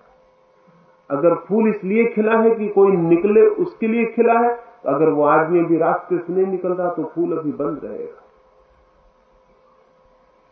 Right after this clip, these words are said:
जब वो आदमी आएगा तब खिलेगा। लेकिन जो फूल बहुत देर बंद रहेगा, हो सकता है उस आदमी के पास आ जाने पर भी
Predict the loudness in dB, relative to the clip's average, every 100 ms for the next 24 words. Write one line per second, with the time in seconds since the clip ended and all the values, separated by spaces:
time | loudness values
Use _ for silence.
0 | _ -14 -8 -4 -4 -2 -2 0 0 0
1 | -2 -8 -10 -12 -12 -14 -12 -6 -4 -4
2 | -6 -16 -20 _ _ _ 0 4 4 6
3 | 4 4 4 2 2 4 4 4 4 4
4 | 4 4 4 2 4 4 2 2 2 2
5 | 2 0 -2 -8 -6 -4 -2 -4 -6 -8
6 | -6 -4 -6 -6 -8 -8 -8 -8 -8 -8
7 | -6 -6 -6 -4 -6 -6 -4 -6